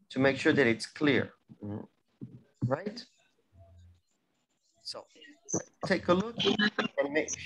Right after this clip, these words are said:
make sure we have the, okay?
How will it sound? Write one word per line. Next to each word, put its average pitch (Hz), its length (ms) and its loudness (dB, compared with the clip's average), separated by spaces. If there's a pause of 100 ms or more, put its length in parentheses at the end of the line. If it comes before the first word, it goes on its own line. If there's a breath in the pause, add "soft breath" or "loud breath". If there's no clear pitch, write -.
(120)
make 160 280 6
sure 175 140 4
we 160 200 6
have 151 240 4 (1200)
the, - 140 0 (1040)
okay? 151 160 -2